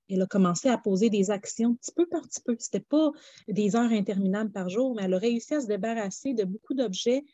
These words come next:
qui, certains avaient une valeur émotionnelle, qui était difficile à laisser aller, et d'autres, pas vraiment. C'était juste des choses qui s'étaient accumulées, de la poubelle ou du recyclage, ou peu importe, des choses qui n'avaient pas sorti de la maison.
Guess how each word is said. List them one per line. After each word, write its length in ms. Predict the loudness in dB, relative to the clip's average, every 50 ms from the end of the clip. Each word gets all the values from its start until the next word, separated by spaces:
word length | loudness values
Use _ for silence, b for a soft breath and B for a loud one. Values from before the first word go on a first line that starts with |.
| b b b b _
qui, 340 | -8 -2 0 2 2 0 -2 -4
certains 400 | -2 2 2 2 2 2 2 4
avaient 260 | 4 4 6 6 6
une 120 | 6 6 4
valeur 380 | 4 2 2 2 2 2 0 0
émotionnelle, 760 | 0 0 -2 -2 -2 -2 -2 -2 0 0 -2 -2 -4 -6 -6 -8 -10 -12 _ _ _ _ _ _ _ _ -2
qui 80 | 0
était 180 | 2 4 4 2
difficile 460 | 2 0 -6 -4 2 4 4 6 6
à 80 | 6 6
laisser 320 | 6 6 4 4 2 2
aller, 320 | 2 4 4 2 2 0 0 b b b b b b b
et 120 | 4 6
d'autres, 320 | 6 6 4 4 2 -2 _ _ -2
pas 140 | -2 0
vraiment. 380 | 0 0 0 0 0 -2 -2 -4 -10 -14
C'était 220 | -6 -2 -2 0
juste 180 | 0 0 0 0
des 80 | 0
choses 200 | -2 -2 -4 -2
qui 60 | -4
s'étaient 140 | -4 -4 -4
accumulées, 640 | -4 0 4 6 6 6 6 6 4 4 2 0 -2
de 60 | -4
la 120 | -8 -8
poubelle 540 | -10 -12 -10 -8 -6 -2 0 2 2 2 2
ou 60 | 0
du 120 | 0 0 -2
recyclage, 580 | -2 -2 -4 -8 -10 -8 -8 -8 -8 -10 -10
ou 40 | -6
peu 100 | -2 -2
importe, 280 | -2 0 2 4 4 4
des 80 | 4
choses 200 | 2 0 -2 0
qui 80 | 2 2
n'avaient 160 | 4 4 2
pas 160 | 2 2 0
sorti 400 | 0 0 -4 -8 _ -6 -4 -2
de 60 | 0
la 100 | 0 0
maison. 340 | 0 0 0 -2 -4 -6 -10